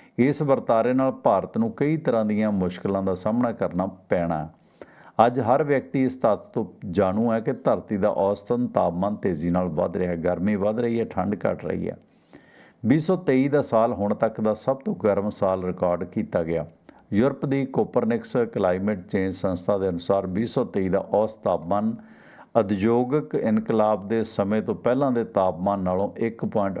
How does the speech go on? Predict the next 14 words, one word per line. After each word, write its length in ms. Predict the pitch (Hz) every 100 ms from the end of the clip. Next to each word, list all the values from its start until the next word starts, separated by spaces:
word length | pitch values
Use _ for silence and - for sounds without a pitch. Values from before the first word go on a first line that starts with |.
| 98
ਅਠਤਾਲੀ 520 | - - 95 110 120
ਡਿਗਰੀ 360 | 98 85 98
ਸੈਲਸੀਅਸ 640 | 104 - 90 87 - 95 -
ਵੱਧ 260 | 95 117
ਨਾਪਿਆ 440 | 117 85 80 - 90
ਗਿਆ। 280 | 80 80 78 - _ _ _ - _ -
ਅਮਰੀਕਾ 440 | 107 117 117 151
ਦੀ 160 | 135 143
National 480 | 123 101 - 131 131
Oceanic 520 | 107 104 - 120 127
and 680 | - - 104 104 101 101 104 - - - - - 113
Atmospheric 1040 | 117 113 101 110 - 127 139 139 123 -
Administration, 720 | 98 98 98 90 131 117 - 123
ਨੋਆ 600 | 95 90 92 113 95